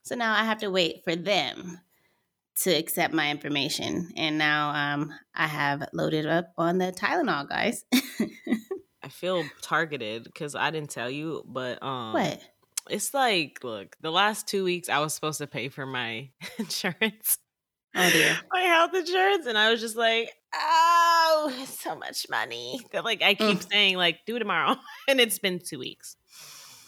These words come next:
Speaker 1: Yeah.
Speaker 2: Um,
Speaker 1: I mean, if you, it's, it's weird 'cause if you feel fine, you're not trying to give your money or your time away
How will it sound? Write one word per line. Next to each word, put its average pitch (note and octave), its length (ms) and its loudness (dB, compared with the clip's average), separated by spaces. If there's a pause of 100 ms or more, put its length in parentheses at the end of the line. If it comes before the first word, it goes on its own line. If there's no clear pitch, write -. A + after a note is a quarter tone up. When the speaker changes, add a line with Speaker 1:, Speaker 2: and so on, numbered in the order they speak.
(520)
Speaker 1:
Yeah. D3+ 300 0 (680)
Speaker 2:
Um, B2+ 500 -2
Speaker 1:
I G3+ 120 2
mean, G#3 260 0
if G#3 200 -2
you, C#4 280 -2 (240)
it's, - 380 0
it's C4+ 180 0
weird D4 380 0
'cause A#3+ 220 -2
if A3 160 0
you C#4+ 120 2
feel B3 260 0
fine, G#3+ 640 -2
you're D4 120 2
not G4 140 2
trying G4 160 -2
to E4 60 2
give D#4+ 200 -2
your F4 140 0
money D4+ 280 2
or C4+ 80 2
your C#4+ 180 -2
time C4+ 380 0
away G#3 480 0